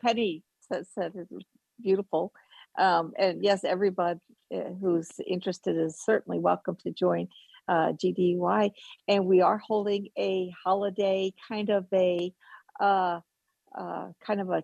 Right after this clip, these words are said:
chatty, yappy time for, <laughs> uh, uh, members and friends. You don't have to be a member. And it's gonna be December twenty-ninth.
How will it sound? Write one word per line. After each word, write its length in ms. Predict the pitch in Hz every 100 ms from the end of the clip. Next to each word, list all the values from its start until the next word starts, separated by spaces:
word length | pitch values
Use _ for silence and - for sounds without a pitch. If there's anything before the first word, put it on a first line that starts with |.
| -
chatty, 600 | - 208 202 214 202 185
yappy 560 | 190 214 196 160 165 - -
time 500 | 185 175 175 180 180 _
for, 640 | 208 190 185 196 254 208 - 277 247
<laughs> 180 | -
uh, 280 | 180 180 170 - _ _ _ _ -
uh, 180 | 190 -
members 580 | 185 208 214 233 240 247 -
and 200 | 240 226
friends. 400 | 302 370 - - -
You 120 | 180
don't 180 | 185 226
have 180 | 339
to 100 | 370
be 120 | 180 139
a 60 |
member. 380 | 151 139 - - - - _
And 180 | 185 180
it's 180 | 196 -
gonna 160 | 208
be 140 | 180 180
December 420 | 185 - 190 180
twenty-ninth. 800 | - 185 175 170 180 196 233